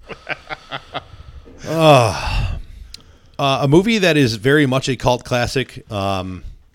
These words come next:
so much so, my, my, my buddy Austin, who has been a guest, he's one of our co-hosts on Hats, Tats, and Stats.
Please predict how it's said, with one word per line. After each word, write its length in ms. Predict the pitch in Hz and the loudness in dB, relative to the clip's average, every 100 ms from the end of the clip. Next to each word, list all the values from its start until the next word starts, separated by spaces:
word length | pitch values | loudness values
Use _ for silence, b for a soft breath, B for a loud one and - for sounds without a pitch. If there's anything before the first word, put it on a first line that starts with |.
| _ - | _ -4
so 220 | - 135 | 2 2
much 200 | 123 - | 2 0
so, 360 | 135 120 113 107 | 2 2 2 -2
my, 540 | 107 101 98 95 92 - - _ _ _ _ _ - | -4 -4 -4 -6 -8 -14 -20 _ _ _ _ _ -10
my, 180 | 95 82 - | -10 -10 -10
my 140 | 104 | -8
buddy 240 | 95 101 | -4 -2
Austin, 320 | 98 101 - 98 | 0 0 -2 -6
who 160 | 101 | -6
has 120 | 92 | -4
been 160 | 87 92 | -4 -4
a 40 | |
guest, 300 | 87 95 107 | -4 -4 -6
he's 280 | - 95 87 | -8 -10 -10
one 120 | 101 | -8
of 100 | 95 | -6
our 120 | 92 90 | -6 -4
co-hosts 560 | 113 98 101 90 - | -2 -2 -4 -6 -12
on 480 | - 95 90 90 90 - | -12 -8 -8 -10 -14 -12
Hats, 260 | 98 90 | -10 -8
Tats, 240 | - 92 - | -8 -8 -10
and 100 | 82 | -8
Stats. 420 | 117 113 107 | -4 -4 -6